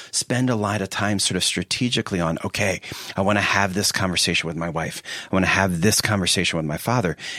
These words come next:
And they'll spend all their time on the entry point.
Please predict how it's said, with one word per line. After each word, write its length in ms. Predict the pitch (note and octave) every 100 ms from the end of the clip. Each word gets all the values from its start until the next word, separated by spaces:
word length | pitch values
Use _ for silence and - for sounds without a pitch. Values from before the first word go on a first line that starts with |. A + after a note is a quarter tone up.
| -
And 100 | G#2
they'll 80 | G#2
spend 260 | - G#2 -
all 400 | A#2 C3+ D3+ D#3
their 180 | C#3+
time 400 | A#2+ - G#2 G#2
on 140 | F2+ F2
the 180 | E2 -
entry 360 | D3+ G3+ -
point. 340 | - - C2